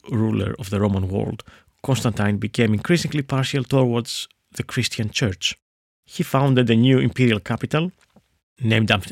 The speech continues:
after himself, which we all know as Constantinople in the east, where the, the old city of Byzantium was once stood.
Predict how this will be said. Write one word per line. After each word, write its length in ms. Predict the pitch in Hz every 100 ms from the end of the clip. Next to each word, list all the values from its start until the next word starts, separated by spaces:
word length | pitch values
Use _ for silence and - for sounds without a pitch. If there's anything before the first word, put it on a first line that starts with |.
| -
after 220 | 107 -
himself, 560 | - 98 117 147 - - _ _
which 240 | - 113 -
we 120 | 110
all 80 | 104
know 260 | 101 101 101
as 220 | - - - - - - - - -
Constantinople 640 | - 104 107 104 107 - 120 -
in 140 | 117 98
the 80 |
east, 400 | 101 127 - - - _
where 240 | 117 107 101
the, 680 | 104 95 - - - - - _ -
the 180 | 110
old 260 | 107 107 -
city 260 | - 107 101
of 100 | 95
Byzantium 500 | 92 104 98 92 92
was 420 | 95 - - - -
once 260 | 104 92
stood. 360 | - 104 104